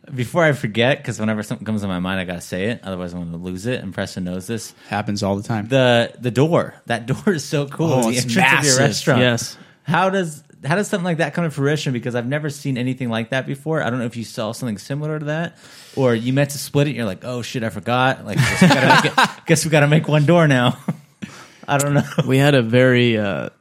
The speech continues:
Speaker 3: brilliant designer.
Speaker 1: Okay.
Speaker 3: Yeah. And it, he, we, that was another f-,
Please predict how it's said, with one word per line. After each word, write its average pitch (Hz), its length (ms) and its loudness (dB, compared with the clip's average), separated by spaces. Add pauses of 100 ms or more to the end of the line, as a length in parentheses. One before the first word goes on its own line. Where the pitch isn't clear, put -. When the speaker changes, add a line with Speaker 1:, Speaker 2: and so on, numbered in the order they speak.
(180)
Speaker 3:
brilliant 113 580 0
designer. 98 480 -6 (160)
Speaker 1:
Okay. 110 300 -2 (480)
Speaker 3:
Yeah. - 160 -14 (520)
And - 360 -8 (920)
it, - 280 -4
he, 160 300 4
we, 143 440 2 (260)
that 139 80 2
was 139 120 4
another 127 300 4 (160)
f-, - 180 -20